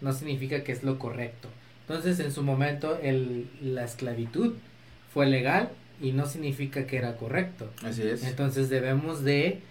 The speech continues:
Speaker 1: de llevarlo, no, no puede estar esto a discusión a nuestras opiniones, sino, eh, siempre debe haber una intervención divina. ¿Qué piensa Dios, no? La moralidad objetiva y no relativa.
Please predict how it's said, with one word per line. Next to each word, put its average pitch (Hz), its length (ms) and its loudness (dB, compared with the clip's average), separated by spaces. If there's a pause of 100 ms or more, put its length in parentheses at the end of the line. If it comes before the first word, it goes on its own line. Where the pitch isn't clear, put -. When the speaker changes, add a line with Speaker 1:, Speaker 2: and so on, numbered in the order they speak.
(240)
Speaker 1:
de 131 680 4
llevarlo, 135 640 2 (140)
no, 147 140 -2
no 147 240 -4
puede 165 200 2
estar 165 380 -2 (240)
esto 135 220 -4
a 147 80 0
discusión 139 680 -2
a 147 60 -2
nuestras 127 480 -2
opiniones, 139 840 0 (460)
sino, 135 380 2
eh, 135 160 0 (320)
siempre 175 540 0
debe 151 240 0
haber 147 220 2
una 151 80 -4
intervención 135 680 -2
divina. 131 500 0 (340)
¿Qué 147 120 0
piensa 147 680 -6
Dios, 113 360 -4
no? 143 260 -2 (220)
La 131 160 2
moralidad 127 760 0
objetiva 131 840 -2
y 123 60 -6
no 123 260 -4
relativa. 117 560 -6